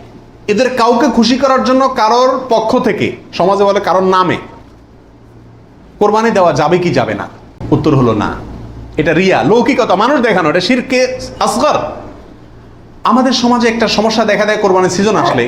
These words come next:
কথার কথা, একটা পরিবারে আপনি, আহ,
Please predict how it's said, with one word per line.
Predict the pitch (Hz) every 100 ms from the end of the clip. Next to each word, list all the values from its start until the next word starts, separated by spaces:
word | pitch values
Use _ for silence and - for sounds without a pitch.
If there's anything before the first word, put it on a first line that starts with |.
| 120
কথার | 196 240
কথা, | 233 226
একটা | 220 226
পরিবারে | 220 220 214 208 254 - - - - - - - - - - - - -
আপনি, | 165 202 202 214
আহ, | - - - - - 151 139 120